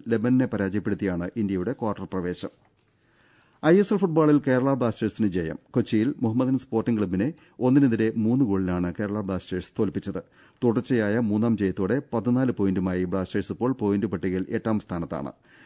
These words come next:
ഇന്ന് ഈസ്റ്റ് ബംഗാൾ പഞ്ചാബ് എഫ് സിയെ നേരിടും. വൈകിട്ട് ഏഴരയ്ക്ക് കൊൽക്കത്തയിലാണ് മത്സരം.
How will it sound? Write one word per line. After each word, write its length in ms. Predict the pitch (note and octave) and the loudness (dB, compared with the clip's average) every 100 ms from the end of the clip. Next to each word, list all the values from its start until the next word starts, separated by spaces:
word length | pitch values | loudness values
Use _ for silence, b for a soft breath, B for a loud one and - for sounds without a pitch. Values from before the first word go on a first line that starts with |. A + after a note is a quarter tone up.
| b | b
ഇന്ന് 200 | C3+ B2+ | 4 6
ഈസ്റ്റ് 260 | B2+ B2 B2+ | 6 2 0
ബംഗാൾ 320 | A#2 A2 C#3+ | 0 2 0
പഞ്ചാബ് 460 | D3+ A2+ A#2 A2+ G#2+ | 0 0 2 0 -2
എഫ് 120 | - | 0
സിയെ 100 | G#2 | 0
നേരിടും. 440 | F#2+ F2+ F#2+ D#3 - | 2 0 -2 -4 -2
വൈകിട്ട് 300 | A2+ G#2 G2 | -2 0 -2
ഏഴരയ്ക്ക് 460 | F#2 F#2 G2+ F#2 | -2 -2 -4 -4
കൊൽക്കത്തയിലാണ് 580 | - A2 G#2+ G#2+ E2+ G2+ | -4 -4 -2 -4 -4 -4
മത്സരം. 360 | G#2 F#2 D#2+ | -4 -6 -10